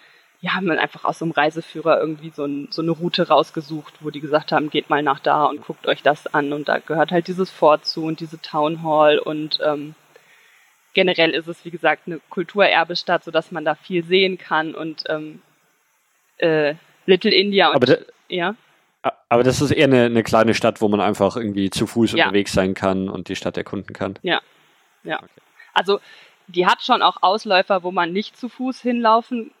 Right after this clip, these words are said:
Speaker 1: könnte oder möchte. Ähm, aber der Teil, der jetzt für uns interessant war oder zumindest zu, so, so direkt zu be-,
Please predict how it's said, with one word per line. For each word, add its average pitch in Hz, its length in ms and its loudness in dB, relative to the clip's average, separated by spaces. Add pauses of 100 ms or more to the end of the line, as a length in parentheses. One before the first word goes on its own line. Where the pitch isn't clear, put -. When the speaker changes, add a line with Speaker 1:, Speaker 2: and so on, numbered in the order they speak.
(100)
Speaker 1:
könnte 226 380 0
oder 202 220 0
möchte. 240 580 -4 (580)
Ähm, 185 240 2
aber 170 340 4 (320)
der 160 420 4
Teil, 165 220 0
der 160 120 2
jetzt - 180 -4
für - 100 -10
uns 170 180 -8
interessant 175 560 -4
war 175 140 6
oder 156 180 0
zumindest 175 400 -8 (420)
zu, 156 380 -8
so, 165 240 -6
so 156 300 -2 (320)
direkt 170 280 0
zu 196 120 -14
be-, 165 200 -8